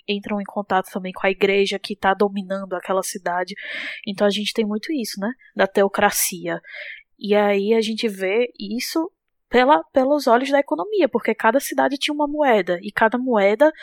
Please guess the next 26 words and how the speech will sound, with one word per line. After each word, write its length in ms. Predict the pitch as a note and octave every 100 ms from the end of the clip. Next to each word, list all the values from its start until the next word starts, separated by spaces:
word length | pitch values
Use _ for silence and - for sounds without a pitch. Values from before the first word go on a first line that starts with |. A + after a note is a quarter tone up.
| - -
o 80 | A3+
seu 220 | - A#3
valor 420 | A#3 A#3 G3+ A3+ -
era 180 | A#3+
medido 320 | A3+ A3 G#3 A#3
pela 240 | A3+ G#3+
quantidade 520 | G#3+ A3+ B3 G#3 G#3+
de 100 | G3+
prata 460 | - G#3+ A#3 D4 C4+
que 160 | -
tinha 220 | B3 - A3+
em 40 |
cada 260 | A3+ A3 A3
moeda. 540 | G#3 G#3 F3+ E3 E3+ - - -
E 80 | -
aí 160 | G#3+ A3+
existia 400 | A3+ A#3 - A3+
toda 280 | - B3+ E4+ F4 D4+ _ - -
uma 160 | A3+
questão 320 | A#3 A#3+ - A3
de 240 | A3 A3 -
quase 260 | G#3+ A3
que 120 | -
lavagem 720 | C4+ B3 G#3+ - G3+ A#3 A3 G#3+
de 120 | G3
dinheiro 520 | F#3 F#3 G3 G3 G3